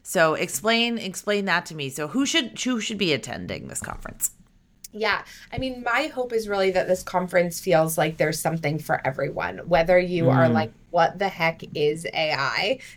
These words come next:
Speaker 2: that you come to that one oh one session about what the heck is A I <laughs>
Speaker 1: Mm-hmm.
Speaker 2: and what are the different applications and how have you been using it, to, like, the person who, to the bigger shops,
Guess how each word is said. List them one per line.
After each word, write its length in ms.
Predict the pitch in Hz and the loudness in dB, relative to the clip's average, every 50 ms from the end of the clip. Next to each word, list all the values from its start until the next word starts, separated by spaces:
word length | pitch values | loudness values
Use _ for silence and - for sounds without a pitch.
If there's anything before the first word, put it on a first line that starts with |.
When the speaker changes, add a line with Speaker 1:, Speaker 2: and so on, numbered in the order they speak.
| - | -4
Speaker 2:
that 180 | - 208 196 190 | -2 0 0 0
you 160 | 196 208 214 | -4 -8 -10
come 380 | 208 - - 220 190 196 208 214 | -10 -6 -4 -2 -2 -2 -2 -6
to 120 | 214 226 220 | -8 -6 -2
that 260 | 196 185 180 175 170 | 0 0 0 -2 -4
one 180 | 175 175 185 | -4 -4 -4
oh 120 | 185 190 190 | -4 -4 -4
one 340 | 185 175 185 185 185 196 208 | -2 -2 -2 -2 -2 -4 -4
session 480 | - - 208 - - - - 165 147 131 | -2 -2 0 0 0 -2 -2 -2 -2 0
about 320 | 139 156 156 160 - - | 0 0 0 0 -2 -6
what 260 | 156 151 160 160 - 165 | -6 -4 -4 -4 -2 -2
the 80 | 190 | -4
heck 320 | 220 220 170 147 - - - | -2 -2 -2 -4 -4 -6 -10
is 260 | - 165 165 190 240 | -10 -10 -8 -4 -2
A 220 | 208 202 - 320 330 - - - - | 0 0 2 2 2 2 0 0 0
I 380 | 269 - - - 302 - - - 320 349 349 - | 0 2 4 2 2 2 0 0 -2 -2 -2 -2
<laughs> 40 | |
Speaker 1:
Mm-hmm. 340 | - 147 151 151 - - 175 | -4 -4 -2 -2 -2 0 2
Speaker 2:
and 420 | 180 185 202 214 226 233 254 254 - - | 4 6 8 8 8 8 6 2 -2 0
what 160 | 226 220 226 | 0 0 2
are 140 | 240 233 226 | 0 -2 -2
the 100 | 233 220 | 0 0
different 280 | 226 226 233 233 220 | 0 -2 -2 -2 0
applications 680 | - 202 220 220 220 220 - 247 233 233 233 220 220 208 | 0 0 0 0 -4 -6 -6 -8 -10 -6 -6 -4 -4 -2
and 120 | 208 214 | -4 -4
how 280 | 262 - - 202 208 220 | -4 -2 0 2 2 2
have 280 | 220 - 208 202 208 220 | 2 0 0 0 0 -4
you 120 | 214 208 | -4 0
been 180 | 196 202 208 208 | 0 0 2 0
using 360 | 208 220 226 220 220 202 196 | -2 -2 -2 0 0 0 2
it, 180 | 185 165 - - - - - - - | 2 2 0 -2 -8 -18 -20 -10 -6
to, 640 | - - - 247 254 247 247 240 240 226 220 220 - | -6 -6 -4 -2 -2 -2 -2 -2 2 4 4 4 4
like, 360 | 202 202 190 190 190 - 185 | 4 4 4 4 2 0 -4
the 80 | 202 190 | -4 -4
person 600 | - - - 202 196 196 - - 214 202 208 208 | -4 -4 -2 -2 -2 -2 -2 0 0 0 0 -2
who, 480 | - 165 202 190 185 185 185 185 190 196 - - - _ _ - | -6 -2 0 2 4 4 4 4 2 0 -4 -10 -20 _ _ -16
to 160 | - - 220 202 | -2 0 0 2
the 160 | 190 208 185 | 2 2 0
bigger 640 | 170 165 - - 196 202 208 196 214 208 208 202 202 | 0 -2 4 6 8 8 8 6 4 4 4 2 0
shops, 640 | - - - 202 180 180 180 - - - - - | -2 -2 0 2 4 4 4 2 2 -4 -16 -20